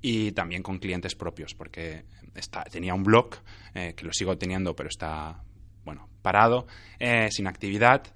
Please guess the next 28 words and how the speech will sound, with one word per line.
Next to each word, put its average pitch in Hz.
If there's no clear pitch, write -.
Entonces, 117
eh, 104
en 107
ese 107
momento, 107
durante 98
ese -
año 107
y 104
medio, 117
eh, 95
combiné 101
muchas 113
cosas. 135
Fue 107
una 107
fase 107
muy 110
expansiva, 131
donde 104
cometí 95
muchísimos 107
errores, 131
donde 104
me 104
di 117
cuenta 123
que 110